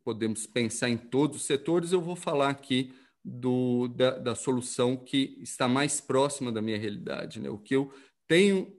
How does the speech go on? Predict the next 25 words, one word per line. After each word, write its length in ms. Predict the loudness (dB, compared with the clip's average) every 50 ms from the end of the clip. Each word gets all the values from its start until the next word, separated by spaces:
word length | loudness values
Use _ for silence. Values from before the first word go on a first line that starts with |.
| _ _ _
enxergado 800 | -10 -10 -6 -2 0 0 0 2 2 2 4 4 2 0 -2 -8 -16 _ _ _ _ _ _ _ _
é 140 | -2 0 0 0
que 500 | -2 -6 -8 -4 -2 -2 -2 -4 -4 -4
a 80 | -4 -2
resiliência 800 | 2 2 2 2 2 2 4 4 6 6 6 4 2 0 -2 -4
comunitária, 1000 | -2 0 0 2 4 4 2 0 0 2 2 4 4 4 4 2 0 -2 -6 -14 _ _ _ _ _ _
ela 460 | -2 4 6 8 8 10 8 8 6 4 0 -4 -16 _ _
cresce 640 | 2 6 8 8 8 6 4 2 2 2 0 0
muito 640 | 0 0 0 2 4 6 6 8 8 6 6 4 2
rapidamente 960 | 2 2 0 0 0 2 2 2 2 2 2 0 0 -4 -8 -12 -12 -14 _ _ _ _ _ _ _ _ _ _ _ _ _
com 140 | 2 4 6
um 120 | 6 8
investimento 1000 | 6 6 6 6 6 6 4 2 2 4 4 6 6 4 2 0 -4 -10 -12 -12 _ _ _ _ _
que 80 | 2
não 240 | 6 6 8 8 6
é 40 | 6
muito 260 | 6 4 2 0 2
grande, 520 | 4 6 6 6 6 4 2 0 -6 -12 _ _ _
que 100 | 2 4
é 20 | 6
o 80 | 6
investimento 840 | 6 4 4 2 2 2 0 0 0 2 2 2 2 0 -2 -6 -2
da 200 | 2 4 4 4
própria 500 | 2 0 0 2 4 4 4 4 2 0
comunidade 920 | 0 0 0 2 2 2 2 2 4 4 4 4 4 2 0 -2 -8